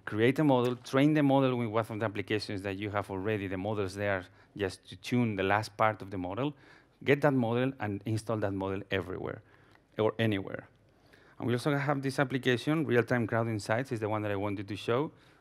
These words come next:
that this is supposed to tell me my age. If I is the one that I love, and I can put that here to you also, Alberto. You can be a volunteer because I have a cable, and actually this should say that I'm twenty-five, well, thirty. I'm not that young anymore. I was twenty-five the last time I used this.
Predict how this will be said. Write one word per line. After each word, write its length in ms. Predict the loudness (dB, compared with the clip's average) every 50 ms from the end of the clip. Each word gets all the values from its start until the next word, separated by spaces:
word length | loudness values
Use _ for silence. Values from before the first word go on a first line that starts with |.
| _ -12
that 120 | -8 -6
this 140 | -6 -6 -6
is 100 | -6 -6
supposed 380 | -6 -4 -2 0 -2 -2 -2 -6
to 80 | -8
tell 220 | -2 0 0 0 0
me 240 | 0 -4 -4 -6 -8 -12 _ _ _ _ _ _ _ _ -6
my 220 | -4 -4 -4 -4 -2
age. 400 | -2 -2 -2 -2 -6 -12 -16 -18 -18 -20 _ _ _ _ _ _ _ _ _ _ _ _ -16
If 140 | -12 -8
I 180 | -8 -8 -8 -10 -12 -14 -18 -20 _ _ _ _ _ _ _ _ _ _ _ _ _ _ _ _ _ _ _ _ _ _ _ _ _ -10
is 120 | -8 -6 -4
the 80 | -2
one 160 | 0 0 2 2
that 100 | 2 2
I 40 |
love, 320 | 2 2 0 -2 -2 -4 -12 -14 -10
and 100 | -8 -6
I 60 | 0
can 180 | 0 0 0 2
put 180 | -2 -2 0 0
that 160 | 0 0 -2
here 240 | -4 -2 -2 -2 -2
to 140 | -4 -6
you 240 | -6 -4 -4 -4 -4
also, 180 | -4 -2 0 0
Alberto. 360 | 2 2 2 0 2 0 -2
You 80 | 0 0
can 200 | 0 0 0 0
be 100 | 0 0
a 60 | 0
volunteer 480 | 0 0 0 0 0 0 2 2 2
because 240 | 2 2 0 -2 -4
I 60 | -4
have 120 | -6 -6 -6
a 40 | 0
cable, 420 | 2 2 2 4 2 -2 -2 -4 -8 -18 -18 -20 -20 -20 -12 -6
and 180 | -4 -2 0 2
actually 300 | 0 0 0 -2 -4 -4
this 160 | -4 -4 -6
should 180 | -6 -8 -10 -8
say 280 | -4 -2 -2 -2 -2
that 140 | -2 -2 -2
I'm 120 | -2 -2 -2
twenty-five, 880 | -2 -4 -4 -4 -4 -6 -8 -10 _ _ _ -16 -6 -4 -2 -2 -2 -2
well, 140 | -4 -4
thirty. 340 | -4 -4 -6 -6 -6 -8 -18 -18 -12 -10
I'm 160 | -8 -8 -6
not 160 | -6 -4 0
that 180 | 0 0 0 0
young 180 | 0 0 0
anymore. 320 | -2 -4 -4 -6 -6 -6 -6
I 60 | -6
was 140 | -6 -6 -6
twenty-five 560 | -6 -6 -6 -6 -6 -4 -2 -2 -2 -2 -4
the 80 | -4
last 220 | -4 -4 -6 -6 -6
time 180 | -6 -6 -6
I 40 | -6
used 300 | -8 -8 -10 -10 -10 -12
this. 260 | -16 -16 -14 -16 -18